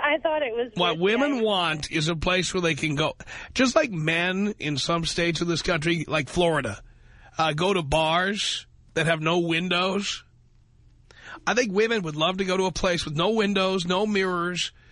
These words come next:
Speaker 2: where you can go in and eat like a complete pig,
Speaker 1: <laughs>
Speaker 2: where nobody can see you.
Speaker 1: Wait a minute, but there are men that do the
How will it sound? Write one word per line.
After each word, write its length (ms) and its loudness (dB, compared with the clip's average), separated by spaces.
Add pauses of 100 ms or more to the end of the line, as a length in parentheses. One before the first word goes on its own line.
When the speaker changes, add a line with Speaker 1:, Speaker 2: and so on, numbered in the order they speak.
(260)
Speaker 2:
where 100 0
you 140 2
can 140 -2
go 240 4
in 160 2
and 180 -2
eat 240 -4
like 240 2
a 60 -6
complete 560 0
pig, 360 2 (800)
Speaker 1:
<laughs> 640 -8
Speaker 2:
where 180 2
nobody 500 2
can 180 -2
see 260 0
you. 200 -6 (1040)
Speaker 1:
Wait 160 0 (200)
a 60 2
minute, 320 0
but 180 -4
there 300 2
are 40 -2
men 420 0
that 240 -2
do 180 0
the 160 -4